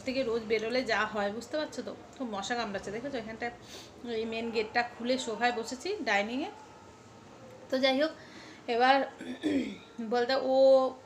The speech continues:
উম, যাবে, আমি বললাম, "এ-, এই বেলা আমি আর যেতে পারছি না, অন্য একটা কাজও আছে।" তো আমি এখন স্নান, ঘরের কাজকর্ম, পুজো আচ্ছারা সমস্ত কিছু সেরে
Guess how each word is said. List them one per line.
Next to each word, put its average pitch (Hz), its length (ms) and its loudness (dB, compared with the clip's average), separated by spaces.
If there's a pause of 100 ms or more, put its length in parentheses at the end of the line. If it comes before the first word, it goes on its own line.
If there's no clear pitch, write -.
উম, 247 420 -4
যাবে, 233 300 6
আমি 233 200 2
বললাম, 247 280 4
"এ-, 214 260 -2
এই 220 100 -2
বেলা 233 300 2
আমি 233 160 -2
আর 240 80 2
যেতে 214 260 -6
পারছি 240 340 -2
না, 320 180 2
অন্য 254 280 0
একটা 262 220 -4
কাজও 247 340 0
আছে।" 233 300 -2 (640)
তো 247 60 -2
আমি 226 260 0
এখন 233 280 -2 (720)
স্নান, 214 840 -4
ঘরের 202 360 2
কাজকর্ম, 202 600 0 (100)
পুজো 208 260 -4
আচ্ছারা 196 440 -2
সমস্ত 285 640 0
কিছু 269 220 -6
সেরে 285 400 2